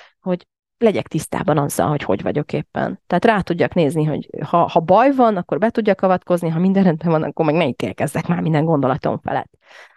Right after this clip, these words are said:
De amíg ezeket az ember nem tudja, amíg nincsenek erre eszközei, képességei, amíg ezt nem gyakorolta be, addig azt az első lépést nem tudja meglépni a valódi önismeret felé és a valódi önfejlesztés felé, amikor ítéletmentesek tudunk lenni, és együttérzőek, együttérzőek saját magunkkal.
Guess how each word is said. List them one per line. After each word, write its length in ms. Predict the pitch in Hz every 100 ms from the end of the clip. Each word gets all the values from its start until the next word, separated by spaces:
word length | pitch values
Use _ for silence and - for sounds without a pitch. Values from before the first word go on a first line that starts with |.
| _
De 160 | 185 226
amíg 200 | 254 277
ezeket 340 | 285 294 294
az 100 | 320
ember 280 | 392 339 240
nem 220 | 240 262
tudja, 360 | 254 262 262 262
amíg 180 | 262 262
nincsenek 500 | 320 294 240 220 208
erre 140 | 208
eszközei, 440 | 233 - 226 202
képességei, 800 | 196 233 233 220 - 226 214 214
amíg 300 | 208 214 208
ezt 140 | 208 -
nem 160 | 269
gyakorolta 560 | 226 - 196 185 - 170
be, 260 | 202 220 -
addig 300 | 196 196 208
azt 160 | 208
az 120 | 214 -
első 360 | 262 214 - 180
lépést 380 | 160 147 160
nem 160 | 165 156
tudja 360 | - 165 151 165 - -
meglépni 580 | 180 160 156 165 170 175
a 380 | - 160 151 -
valódi 360 | 175 160 165 156
önismeret 480 | 151 - 147 165
felé 260 | - 165 160
és 200 | 165 -
a 100 | 156
valódi 320 | 165 175 175
önfejlesztés 640 | 151 165 160 170 - 156 -
felé, 340 | 165 165 170 -
amikor 520 | 165 165 - 143 -
ítéletmentesek 840 | 175 139 120 151 147 143 185 -
tudunk 300 | - 165 147
lenni, 200 | 151 151
és 140 | 156 -
együttérzőek, 920 | 135 147 - 175 - - - - 165
együttérzőek 560 | - 170 160 139 170 165
saját 360 | - 165 170 -
magunkkal. 580 | 170 160 - 160 -